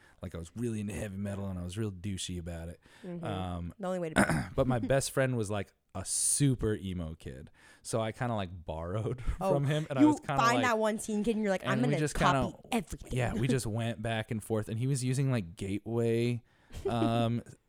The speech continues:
Speaker 1: emo bands to get to me. He's like, "Hey, man, I know you're a big metalhead. Have you heard of this band, Chiodos? Oh, I know he's emo, but, like,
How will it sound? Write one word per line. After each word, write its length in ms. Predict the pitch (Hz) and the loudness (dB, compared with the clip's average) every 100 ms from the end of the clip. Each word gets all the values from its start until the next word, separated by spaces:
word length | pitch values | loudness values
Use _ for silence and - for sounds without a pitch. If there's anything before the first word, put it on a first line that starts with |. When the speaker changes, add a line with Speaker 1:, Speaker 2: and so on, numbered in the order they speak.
| - | -4
Speaker 1:
emo 260 | 135 135 151 | 0 2 2
bands 480 | 147 147 151 160 - | 2 2 2 -2 -2
to 140 | - | 2
get 200 | 156 156 | 4 2
to 100 | - | 0
me. 180 | 175 175 | -2 -2
He's 180 | 143 131 | -2 -4
like, 140 | 123 | -6
"Hey, 160 | 117 156 | -4 -2
man, 240 | 156 139 | 0 0
I 60 | 135 | 0
know 160 | 139 139 | 0 0
you're 220 | 135 127 | 0 -2
a 40 | |
big 180 | 123 123 | -2 -2
metalhead. 560 | 120 135 151 117 107 101 | -2 -2 -2 -4 -6 -6
Have 120 | 110 | -6
you 100 | 131 | -4
heard 120 | 135 135 | -2 -2
of 60 | |
this 140 | 127 - | -4 -4
band, 280 | 147 147 | -4 -4
Chiodos? 720 | - 117 113 127 143 170 - - | -4 -2 0 2 4 2 -2 -8
Oh, 220 | 123 143 | -6 -4
I 80 | 127 | -4
know 160 | 135 156 | -2 0
he's 200 | 127 113 139 | -2 -2 -2
emo, 260 | 190 180 | 2 2
but, 140 | 123 113 | 2 0
like, 200 | 120 | -2